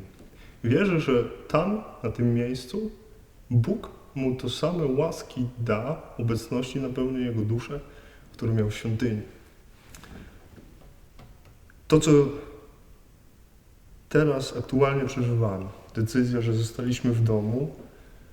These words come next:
wprowadza nas trochę w nasz duchowy Babilon. Nie możemy sprawować publicznie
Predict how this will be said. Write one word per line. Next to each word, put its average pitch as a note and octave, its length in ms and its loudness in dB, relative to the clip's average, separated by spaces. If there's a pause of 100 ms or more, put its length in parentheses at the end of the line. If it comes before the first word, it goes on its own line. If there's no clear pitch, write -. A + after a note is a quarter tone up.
(1080)
wprowadza D3+ 600 2
nas B2+ 200 0
trochę B2+ 260 -4
w A#2+ 40 -2
nasz - 580 -4
duchowy A2+ 340 2
Babilon. G2+ 420 2 (1040)
Nie A#2+ 100 2
możemy B2 600 2 (260)
sprawować A2+ 720 0 (520)
publicznie A2 680 0